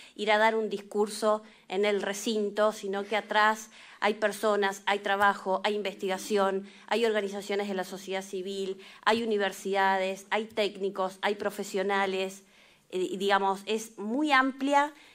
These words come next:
eh, y, y la participación de determinados actores y todo el proceso. Eh, coincido, por supuesto, con lo que se dijo acá, esto es un trabajo para la excepcionalidad.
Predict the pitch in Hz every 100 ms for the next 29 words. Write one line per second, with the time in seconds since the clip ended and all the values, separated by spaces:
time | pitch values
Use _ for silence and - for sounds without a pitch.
0 | _ - 180 175 175 170 170 - 196 202
1 | 185 185 - 185 180 180 185 180 180 175
2 | 269 254 233 214 196 202 220 233 240 240
3 | 254 262 269 - 254 240 262 254 269 233
4 | 190 180 - 165 - 151 - - - -
5 | - - - 208 208 202 - - - 247
6 | 254 262 392 320 226 190 196 202 233 247
7 | 247 208 185 185 190 185 202 202 208 269
8 | 254 - 220 226 220 226 226 - 226 220
9 | 202 214 226 - 247 277 - - - 190
10 | 196 190 - 190 - 185 185 180 202 254